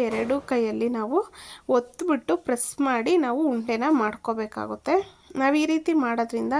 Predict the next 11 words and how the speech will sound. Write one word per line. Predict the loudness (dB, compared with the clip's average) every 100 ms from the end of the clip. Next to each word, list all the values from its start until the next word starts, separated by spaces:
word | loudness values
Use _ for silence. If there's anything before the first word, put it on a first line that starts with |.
| -2
ಕ್ರ್ಯಾಕ್ | 0 2 2 -2
ಬರೋದಿಲ್ಲ, | -2 -2 -2 0 2 2
ಹಾಗೆ | 0 0 -4 -6 -18 -18 -10 0
ಒಡ್ಕೊಳ್ಳೋದಿಲ್ಲ | 0 0 0 2 2 0 -2 -4
ನಾವು | -2 -2 -2 -10 -20 -12 -4
ಉಂಡೆ | -2 0 0
ಮಾಡ್ಕೋಬೇಕಾದ್ರೆ. | -2 -4 -6 -6 -6 -2 0
ಈಗೆಲ್ಲನೂ | 0 -2 -2 -2 -4 -2 -2 0
ಇದೇ | -2 -2
ರೀತಿ | -4 -2 -2 -2 -4
ಮಾಡಿಟ್ಕೊಳ್ಳೋಣ. | -4 -6 -6 -4 -4 -2